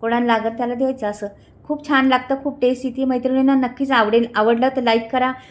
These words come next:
आणि सबस्क्राईब करायला कम-, नवीन चॅनल आहे, जरूर सबस्क्राईब करा. आणि नवीन नवीन माझ्या रेसिपी तुम्हाला पाहायला भेटतील. सीताचं स्वयंपाकघर आहे हे.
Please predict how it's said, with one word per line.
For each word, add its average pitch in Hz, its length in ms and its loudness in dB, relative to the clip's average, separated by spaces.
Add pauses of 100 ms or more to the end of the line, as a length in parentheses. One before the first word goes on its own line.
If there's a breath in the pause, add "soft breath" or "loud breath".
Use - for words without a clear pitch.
(140 loud breath)
आणि 233 160 2
सबस्क्राईब 277 520 0
करायला 277 220 4
कम-, 262 240 0 (320 loud breath)
नवीन 254 320 4
चॅनल 269 360 6
आहे, 269 240 6
जरूर 269 280 4
सबस्क्राईब 254 540 -2
करा. 254 180 2 (1200)
आणि 226 320 -2
नवीन 262 320 4
नवीन 285 180 6
माझ्या 254 260 4
रेसिपी 262 300 -2
तुम्हाला 254 260 -2
पाहायला 233 340 0
भेटतील. 247 380 -4 (2500)
सीताचं 269 440 2
स्वयंपाकघर 269 540 2
आहे 262 100 6
हे. 254 440 2